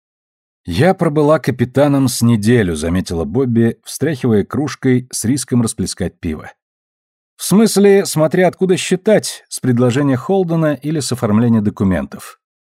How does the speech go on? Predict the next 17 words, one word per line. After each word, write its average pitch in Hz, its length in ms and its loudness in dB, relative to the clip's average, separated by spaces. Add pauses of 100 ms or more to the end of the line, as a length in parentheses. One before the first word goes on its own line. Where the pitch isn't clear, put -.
(160)
Документы 160 520 0
пришли 113 340 -2
позже, 170 380 -4
так 196 180 -10
что - 160 -6
официально, 151 540 -4
пожалуй, 117 500 0
за 92 160 -2
Хьюстоном 156 640 -2
Росинант 139 460 -4
уже 131 160 0
числится 131 500 -4
не 117 160 4
меньше, 120 400 2
чем 104 240 0
за 95 120 0
мной». 90 380 -6